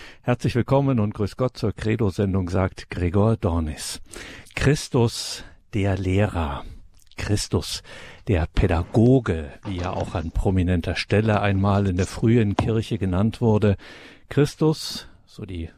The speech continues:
christliche Überzeugung, offenbart Gott und wirkt unser Heil als Priester, Hirte und Lehrer.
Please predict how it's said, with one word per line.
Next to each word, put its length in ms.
christliche 440
Überzeugung, 680
offenbart 880
Gott 280
und 280
wirkt 420
unser 540
Heil 460
als 260
Priester, 920
Hirte 720
und 400
Lehrer. 680